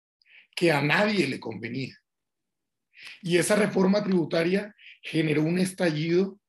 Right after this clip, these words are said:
que despertó el sentir de indignación en toda la ciudadanía. No solo marchaban las personas de izquierda,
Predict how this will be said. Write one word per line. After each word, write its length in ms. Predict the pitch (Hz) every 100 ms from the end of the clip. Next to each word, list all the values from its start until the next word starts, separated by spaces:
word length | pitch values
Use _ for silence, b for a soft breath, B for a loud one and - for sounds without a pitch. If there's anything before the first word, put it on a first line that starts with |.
| _ _ _ _ _ _ _ _ _ B B B B B _ _
que 220 | 196 190 190
despertó 1300 | 151 190 190 - - 185 160 147 - 220 262 - - _ _ _ _ _ _ _ _ -
el 220 | 180 170
sentir 760 | - 180 156 151 196 220 - - _ _ _ _ _ _ _ _ _ _ _ _ _ _ _ _
de 180 | 151 208
indignación 920 | 208 180 185 175 156 170 226 240 B B B
en 380 | 247 240 208 -
toda 280 | 285 294 277
la 120 | 254
ciudadanía. 640 | 202 185 165 165 175 117 _ _ _ _ _ _ _ _ _ _ b b -
No 180 | 170
solo 220 | 175 214 233
marchaban 400 | 196 175 180 202
las 120 | 196
personas 360 | 156 151 151
de 80 | 147
izquierda, 440 | 139 170 160 127